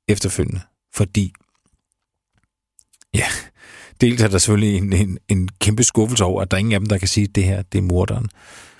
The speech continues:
Men også alt efter, hvilken teori man som lægmand eller palme,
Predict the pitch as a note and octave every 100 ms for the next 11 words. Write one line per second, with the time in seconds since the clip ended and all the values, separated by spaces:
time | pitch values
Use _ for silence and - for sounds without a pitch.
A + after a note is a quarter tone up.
0 | - A#2 A#2+ C3 - - C3 C3 - -
1 | A#2 G#2 G#2 - A#2 - _ _ - A#2
2 | F#2+ G#2+ C#3 _ _ _ _ _ F#2+ D#2+
3 | - E2 - _ - G2 G#2 A#2 G2+ -
4 | - - - _ _ _ _ _ _ _
5 | _ G3 _ _ _ _ _ B2+ A#2+ -
6 | G2 F#2+ G#2+